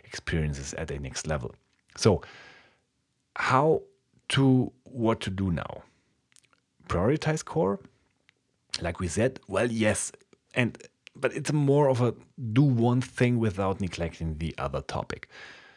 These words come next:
Get the core running as advanced as possible and pull the edge in its slipstream with it. So keep a sound balance, which may be a small tilt towards the core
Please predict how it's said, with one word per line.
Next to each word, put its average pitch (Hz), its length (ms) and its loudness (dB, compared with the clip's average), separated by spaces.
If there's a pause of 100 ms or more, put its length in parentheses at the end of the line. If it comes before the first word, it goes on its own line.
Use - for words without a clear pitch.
(320)
Get 170 180 0
the 175 80 -2
core 135 220 2
running 120 360 4
as 95 140 0
advanced 95 380 2
as - 60 -8
possible 170 500 -2 (500)
and 123 360 -2 (260)
pull 170 200 4
the 135 220 6
edge 117 300 2
in 147 160 2
its - 260 -4
slipstream 92 640 0
with 95 280 4
it. - 220 -8 (880)
So - 200 -2
keep - 280 0
a 151 100 2
sound 139 380 0
balance, 95 460 -2
which - 300 -4 (380)
may 135 220 0
be 135 120 4
a 113 60 2
small 107 440 0 (380)
tilt 107 400 2
towards 87 440 0
the - 60 -8
core 65 440 -6